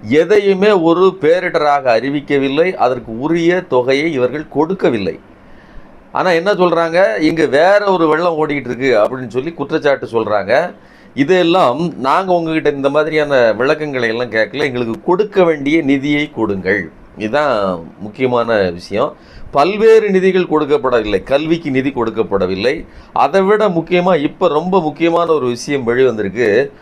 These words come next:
ஊரக வேலைவாய்ப்பு திட்டத்திற்கு நிதி கொடுக்கவில்லை. நாலாயிரத்தி முப்பத்தி நான்கு கோடி ரூபாய் ஊரக வேலைவாய்ப்பு திட்டத்திற்கு கொடுக்க, அதாவது, நூறு நாள் வேலைவாய்ப்பு திட்டத்துக்கு கொடுக்க வேண்டிய நி-, நிதி கொடுக்கப்படவில்லை.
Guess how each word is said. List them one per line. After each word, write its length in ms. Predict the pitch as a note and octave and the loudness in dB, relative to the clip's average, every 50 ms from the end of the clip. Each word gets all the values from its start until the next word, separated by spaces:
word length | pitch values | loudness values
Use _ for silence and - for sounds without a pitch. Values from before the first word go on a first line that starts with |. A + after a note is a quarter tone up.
| - - - - A#2 C3 | -20 -20 -16 -8 -2 0
ஊரக 480 | E3+ A3 B3 A#3 A3+ G3 F3 G3 G3 | 2 2 4 2 2 2 2 2 2
வேலைவாய்ப்பு 720 | F3 E3 E3+ F3+ F3+ F#3+ F#3+ F3+ E3+ E3 D#3+ D#3+ - C#3+ - | 2 2 2 2 2 0 2 2 2 0 0 -4 -8 -8 -4
திட்டத்திற்கு 800 | - C3+ - - D3 A2+ - A#2+ G2+ F#2 G2 B2+ D#3+ F#3+ A#3 - - - - - - - - | -4 -2 0 0 -2 -2 -2 -6 -6 -2 0 0 0 0 -2 -6 -16 -20 -20 -20 -20 -8 -2
நிதி 260 | C3+ E3 F3+ G3+ G3 | 0 0 0 0 0
கொடுக்கவில்லை. 760 | - C#3 B2 A#2+ F#2+ G#2 F#2 F2 F2 E2 F#2 G2 F#2 D#2+ - - - - - - - - - - - - - G2+ | 0 0 0 0 0 0 0 0 0 -2 0 -2 -2 -4 -8 -14 -20 -20 -20 -20 -20 -20 -20 -20 -20 -12 -6 -2
நாலாயிரத்தி 1120 | G#2 A#2 C#3+ F3 G#3 G#3+ G#3+ A3 A3 G#3+ G#3 G#3 G3 F#3 - - - G#3+ A3+ A3+ F#3+ - - - - - - | 0 2 2 4 4 4 4 4 4 4 2 2 0 -2 -4 -2 0 0 2 0 0 -4 -8 -14 -20 -18 -8
முப்பத்தி 460 | - C#3 D3+ - - G#3 G#3 G#3 G3+ F#3 | -6 -4 -4 -2 -2 -2 -2 0 0 0
நான்கு 380 | F3+ F3 E3+ E3+ E3 D3+ D#3 | 0 0 0 0 0 -2 0
கோடி 260 | C3+ C3 C#3+ C#3+ C3 | 0 0 0 0 0
ரூபாய் 580 | B2 B2+ D3+ E3+ E3 D3 B2 G2+ F2 G#2+ - - - - - - - - - - A#2 C#3 | 2 2 2 4 4 2 0 -2 -2 -6 -10 -12 -16 -20 -20 -20 -20 -20 -16 -8 -2 0
ஊரக 440 | F#3 A3+ A3 A3 G#3 G3 G3+ G3 | 2 2 4 2 4 2 2 2
வேலைவாய்ப்பு 640 | D#3+ E3 F3 F3+ F#3 F#3+ F#3 E3+ E3+ E3 E3 E3 D#3+ C3+ | 4 4 2 4 4 2 2 2 2 0 -2 -4 -8 -6
திட்டத்திற்கு 840 | - D3 B2+ - C3+ A#2+ - - A2 F#2+ C3+ E3 F#3 F#3+ F#3+ G3 - - - - - - | -4 -4 -2 -2 -4 -4 -4 -6 -6 -2 0 2 2 2 0 -2 -8 -20 -20 -20 -14 -4
கொடுக்க, 300 | - D3 D#3+ D#3+ C#3+ C#3 | -2 0 0 2 4 4
அதாவது, 260 | B2+ B2+ C3+ D#3 D#3 | 4 4 4 2 2
நூறு 240 | D3 E3 F3+ F3+ E3+ | 2 2 0 0 0
நாள் 200 | D#3+ D#3 D3+ C3 | 0 -2 0 0
வேலைவாய்ப்பு 560 | B2+ C#3 C#3+ C#3+ C#3+ C#3 C3+ C3 A#2 - - | 0 0 0 2 2 0 0 0 -2 -6 -8
திட்டத்துக்கு 440 | - A#2 G#2+ G2+ A2+ G2 C#3 C#3 - | -6 -6 -4 -4 -6 -6 -6 -4 -2
கொடுக்க 260 | B2+ C3 C#3 - C3+ | -2 -2 0 0 0
வேண்டிய 280 | C3 B2 A2+ A#2+ A#2 | 0 0 0 -2 -2
நி-, 400 | A2 A2 A2+ A2+ A2 G#2+ G#2 G2 | 0 0 2 2 2 2 0 0
நிதி 260 | G2 G2+ A2+ B2 D3 C#3+ - | -2 -2 -4 -6 -6 -4 -2
கொடுக்கப்படவில்லை. 800 | A#2 A#2+ B2+ C#3+ C#3+ - A2 G#2 G2 F#2+ F2+ F2+ F2 E2+ - | -2 -2 -2 -4 -4 -2 -2 -2 -2 -2 -4 -6 -8 -8 -10